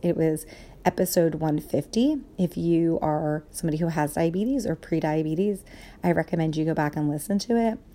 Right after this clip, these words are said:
She wrote a book. She is a diabetes expert. She has all the qualifications. She's an R D. She is, she just has all the qualifications, a certifi-, a certified diabetes educator.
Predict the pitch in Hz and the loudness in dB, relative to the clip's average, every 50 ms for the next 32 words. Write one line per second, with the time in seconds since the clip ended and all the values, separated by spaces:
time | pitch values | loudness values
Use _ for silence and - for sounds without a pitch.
0 | - - - - - - - - - - - - - 302 330 349 320 240 196 170 | -20 -20 -20 -20 -20 -20 -12 -4 0 2 4 6 8 8 8 8 8 6 6 6
1 | 165 147 - 156 151 160 170 - - - - - 214 214 226 226 - 202 180 185 | 4 4 4 4 4 2 0 -2 -6 -4 -2 0 0 2 2 2 2 2 0 2
2 | 180 175 165 165 160 156 151 151 147 - - 180 180 - - - - 180 180 180 | 2 2 2 4 2 2 0 0 0 0 -2 -2 -2 -4 -6 0 2 4 4 4
3 | 175 175 - - - 185 180 175 175 165 160 160 156 - - - - 185 208 202 | 4 0 -4 -4 -2 0 0 2 2 2 0 0 -2 -4 -4 0 4 4 6 4
4 | 202 - - 185 175 170 - 170 - - 160 160 - - 165 160 165 165 160 156 | 4 2 2 2 2 2 0 -4 -2 -2 -2 -2 -2 -4 -4 -2 -2 -2 -4 -4
5 | - - 151 156 160 151 151 151 151 151 214 226 226 226 220 208 208 208 190 - | -6 -6 -6 -4 -4 -2 -2 -2 -2 0 0 0 2 2 2 0 0 -2 -2 -2
6 | - - 170 160 156 156 - - 156 156 151 151 151 147 147 - - - - - | 0 2 2 2 2 2 0 0 0 0 2 0 0 -2 -4 -8 -16 -20 -20 -20
7 | - - - - - - - 214 247 277 269 311 302 - - - 180 175 190 - | -20 -20 -16 -12 -6 -4 -2 2 2 2 4 4 2 4 4 2 2 2 2 0
8 | - - 170 165 160 - 160 151 - 165 165 156 - 156 160 160 156 - - 151 | 2 4 4 4 4 2 0 0 2 0 0 2 0 0 2 2 2 2 2 2
9 | 147 147 - 185 170 165 156 156 151 - - 190 175 - - 180 170 170 - 160 | 2 2 2 2 2 2 2 0 -2 -2 -2 -4 -2 2 2 2 2 2 0 0
10 | 151 - 147 151 147 151 165 165 165 160 165 - 151 156 147 156 156 - - 160 | 0 2 2 0 2 2 2 2 0 0 0 0 0 0 -2 -4 -4 -2 0 0
11 | 156 160 160 160 156 160 156 | 2 2 2 2 2 0 -4